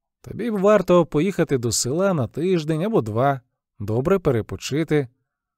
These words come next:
От побачиш, після гарного відпочинку сни про катафалки тебе більше не турбуватимуть.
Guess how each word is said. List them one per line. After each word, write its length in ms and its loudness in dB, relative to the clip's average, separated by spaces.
От 280 -8
побачиш, 760 0
після 520 2
гарного 600 2
відпочинку 920 -2
сни 440 0
про 180 0
катафалки 680 2
тебе 260 2
більше 400 -2
не 180 -2
турбуватимуть. 1040 -2